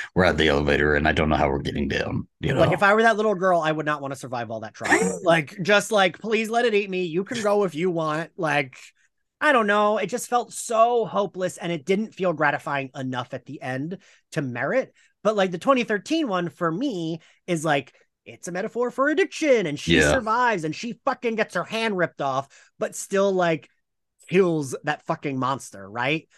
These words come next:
Speaker 2: And, like,
Speaker 1: Mm-hmm.
Speaker 2: it's gratifying. I did not find this one gratifying 'cause it felt like it was, like, kind of the
Speaker 1: Well,
Speaker 2: same.
Speaker 1: this one was, what was the message, right? Unexpected responsibility kind of thrust upon
Speaker 2: Right.
Speaker 1: you and how you're gonna handle it.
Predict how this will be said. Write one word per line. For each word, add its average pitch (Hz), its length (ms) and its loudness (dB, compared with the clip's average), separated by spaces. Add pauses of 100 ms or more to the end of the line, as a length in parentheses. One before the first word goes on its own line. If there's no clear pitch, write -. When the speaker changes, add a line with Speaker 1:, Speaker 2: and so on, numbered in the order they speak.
(240)
Speaker 2:
And, 180 160 4
like, 160 160 4
Speaker 1:
Mm-hmm. 147 120 0
Speaker 2:
it's 202 180 -4
gratifying. 113 720 -6
I 175 120 2
did 170 120 -4
not 165 220 -2
find 165 320 -4
this 143 180 -6
one 175 300 -6 (260)
gratifying 262 500 -2
'cause 180 120 -6
it 160 80 -8
felt 160 160 -2
like 147 100 -4
it 147 80 -6
was, 127 160 -8
like, 123 180 -8
kind 113 220 -14
of 104 60 -14
the - 120 -18
Speaker 1:
Well, 170 80 10
Speaker 2:
same. 180 80 12
Speaker 1:
this 208 140 8
one 190 160 10
was, 165 220 10
what 139 160 10
was 120 140 8
the 95 40 6
message, 78 380 4
right? 73 240 4
Unexpected 95 580 4
responsibility 87 1000 2 (340)
kind 92 180 4
of 85 180 2
thrust - 340 0
upon 87 320 0
Speaker 2:
Right. 98 60 4
Speaker 1:
you 107 220 8
and 87 220 8
how 90 220 4
you're 85 160 4
gonna 87 140 4
handle 92 280 2
it. - 80 0